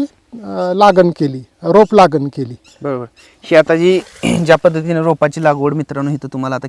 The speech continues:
Speaker 2: केलेली दिसते, आत्ता आम्ही थोडका ट्रॅक्टर चालवून बघितला. मी त्यांना म्हणलं, "बघूया, मला जरा तुम्ही ट्रॅक्टर चालवून दाखवा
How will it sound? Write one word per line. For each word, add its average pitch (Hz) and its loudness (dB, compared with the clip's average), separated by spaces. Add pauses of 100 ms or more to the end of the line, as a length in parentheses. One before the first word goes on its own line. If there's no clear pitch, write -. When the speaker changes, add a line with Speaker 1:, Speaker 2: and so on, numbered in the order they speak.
Speaker 2:
केलेली 139 -4
दिसते, 135 -6 (500)
आत्ता 147 0
आम्ही 185 2 (460)
थोडका 175 2
ट्रॅक्टर 196 0
चालवून 190 2
बघितला. 165 0
मी 165 -2
त्यांना 170 -4
म्हणलं, 170 -4
"बघूया, 165 0
मला 156 0
जरा 135 0
तुम्ही 139 -6
ट्रॅक्टर 139 -6
चालवून 139 0
दाखवा 127 0